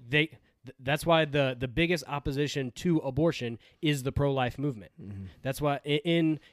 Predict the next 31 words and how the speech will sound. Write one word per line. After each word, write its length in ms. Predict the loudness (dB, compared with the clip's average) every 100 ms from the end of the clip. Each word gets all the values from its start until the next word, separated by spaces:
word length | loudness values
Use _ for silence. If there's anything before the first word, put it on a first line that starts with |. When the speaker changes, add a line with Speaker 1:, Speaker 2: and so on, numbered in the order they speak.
| -4
Speaker 1:
in 180 | -2
Georgia, 480 | 2 2 2 0 -10 -14 -8
Speaker 2:
Hmm. 100 | -8 -10 _
Speaker 1:
we've 280 | 0 2 2
got 340 | 2 2 0
a, 480 | 0 0 0 -2 -6 _ _
a, 180 | -8 -6
a 100 | -6
bill 520 | -4 0 2 0 -2 -6
that's, 300 | -10 -10 -18
that's, 520 | -10 -10 -10 -16 -20 _
that's 260 | -10 -10 -6
going 300 | -2 -2 -2
through 440 | -2 0 2 0
the 100 | -4
final 320 | -4 -4 -2 -4
processes 680 | -2 -4 -4 -8 -6 -6
of 120 | -8
trying 180 | -6 -6
to 60 | -4
be 100 | -4
passed 360 | -4 -4 -4 -6
in 80 |
the 60 | -6
House, 300 | -6 -8 -10 -20 -20 -20 _
uh, 340 | -8 -6 -6 -8 _
uh, 320 | -6 -4 -4 -6 -6
the 100 | 2
heartbeat 340 | 2 0 -6
bill, 220 | -8 -14 -6
Speaker 2:
Mm-hmm. 220 | -2 -2